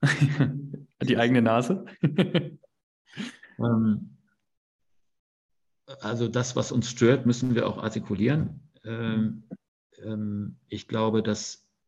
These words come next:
Speaker 2: und da haben wir ja angefangen mit dem Gespräch, dass,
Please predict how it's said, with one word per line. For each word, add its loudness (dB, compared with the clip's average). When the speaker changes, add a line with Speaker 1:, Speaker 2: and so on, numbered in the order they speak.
Speaker 2:
und -4
da -2
haben 0
wir 0
ja 0
angefangen 4
mit 2
dem 0
Gespräch, -4
dass, -4